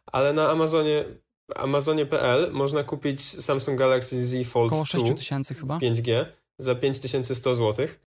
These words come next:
Speaker 1: gdzie iPhone dwanaście Pro kosztuje pięć czterysta, a Samsung jest jeszcze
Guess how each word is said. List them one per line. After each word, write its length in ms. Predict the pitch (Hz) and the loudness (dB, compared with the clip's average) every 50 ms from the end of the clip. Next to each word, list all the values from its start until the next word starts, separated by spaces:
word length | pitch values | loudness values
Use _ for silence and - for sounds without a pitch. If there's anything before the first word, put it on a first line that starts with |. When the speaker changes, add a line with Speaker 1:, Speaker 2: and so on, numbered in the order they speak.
| _ - | _ -14
Speaker 1:
gdzie 520 | 180 139 127 123 120 127 123 120 120 113 127 | -10 -8 -6 -4 0 2 2 4 4 2 2
iPhone 220 | 127 127 - 139 | 0 0 0 0
dwanaście 420 | 127 123 127 131 127 123 - 127 | 0 2 2 2 2 0 -2 -6
Pro 240 | 120 127 123 120 117 | -2 0 2 2 2
kosztuje 340 | 117 - 113 - - 123 117 | 0 -2 -4 -2 -2 -2 0
pięć 300 | 117 127 120 113 117 - | 0 0 -2 -2 -2 -6
czterysta, 640 | - - 123 110 110 107 - - 117 131 156 - _ _ _ _ _ - - | -4 -2 -2 0 0 -2 -4 -4 -4 -6 -6 -8 _ _ _ _ _ -4 0
a 400 | 120 120 117 113 117 113 117 113 120 117 113 | 2 4 4 4 4 4 4 2 0 -2 -6
Samsung 520 | 113 - 143 139 135 123 - 135 123 120 | -4 -2 -2 0 0 0 -2 -2 -2 0
jest 220 | 131 131 120 120 127 | -2 -2 -2 0 0
jeszcze 520 | 127 127 120 - - - 127 120 117 117 | 0 -2 -2 -4 -4 0 0 2 2 0